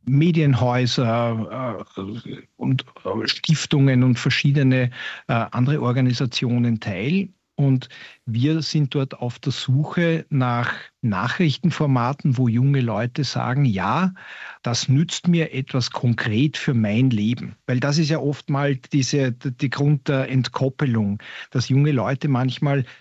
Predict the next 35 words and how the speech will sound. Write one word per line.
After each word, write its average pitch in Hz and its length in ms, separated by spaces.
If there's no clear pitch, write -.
mit 117 340
klassischen 139 680
Medienformaten 139 1120
keine 175 280
Verbindung 165 500
mehr 151 320
herstellen, 139 720
wo 135 80
sie 123 120
sagen, 127 440
„Okay, 135 380
das, - 380
das, - 280
das 131 240
nützt 147 440
mir 156 80
jetzt 120 180
wirklich 139 320
für 139 180
mein 120 220
Leben.“ 98 440
Und 127 600
bei 117 100
Use 123 400
the 131 80
News 123 300
befassen - 560
wir 160 120
uns 180 200
genau 143 280
mit 165 220
diesem 170 220
Thema. 180 480
Wir 117 340
haben 113 500